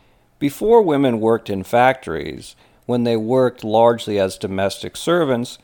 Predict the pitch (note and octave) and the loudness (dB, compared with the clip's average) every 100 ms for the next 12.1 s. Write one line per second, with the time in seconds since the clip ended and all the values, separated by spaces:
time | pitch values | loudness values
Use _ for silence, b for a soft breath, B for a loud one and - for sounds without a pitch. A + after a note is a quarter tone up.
0 | b b b A#2 C3 B2+ C3 B2+ G#2+ F#2+ | b b b 0 0 2 2 2 -2 2
1 | B2 G2+ D#2+ F2+ F#2+ _ _ _ - _ | 4 2 -2 -12 -16 _ _ _ -20 _
2 | _ - C3 E3 G#3 E3+ B2+ A2 C3 C3 | _ -2 0 2 2 0 -2 0 0 0
3 | A#2 G#2+ G2+ - - C#3 D3+ B2+ G#2 G2+ | -2 -2 -4 -6 -2 -2 -2 -4 -2 -2
4 | G2 G2+ F2 G2 G2+ G#2+ G#2+ - G#2+ G2+ | -2 -4 -6 -2 0 2 0 -4 -6 -4
5 | F#2+ F#2 - G2 C#3 D3 G2 G2 - b | -6 -8 -10 -6 -4 -2 -2 -4 -8 b
6 | b A#2 A#2+ A#2+ A#2+ - C3+ D3+ D3+ D3 | b 0 0 2 -2 -2 -2 0 2 0
7 | B2+ B2 G2+ A2+ A2+ A2 - A#2+ G#2+ G2+ | 2 2 4 2 0 -4 -6 -6 -6 -4
8 | F#2 F#2 - A#2 A#2 B2+ D3+ D#3 - b | -4 -6 0 2 2 -2 -6 -12 -20 b
9 | b - B2 B2+ C3 B2 B2 G#2+ C#3+ D#3+ | b -6 -2 0 0 -2 -4 2 4 4
10 | C#3+ B2 A#2+ A2+ G#2+ A2 - G#2 G#2+ G#2+ | 2 -2 -2 -2 -2 -2 -2 -4 -4 -4
11 | F#2+ G2+ F#2+ - - D3 D#3 D#3 - - | -4 -4 -4 -8 -6 -2 0 -2 -10 -14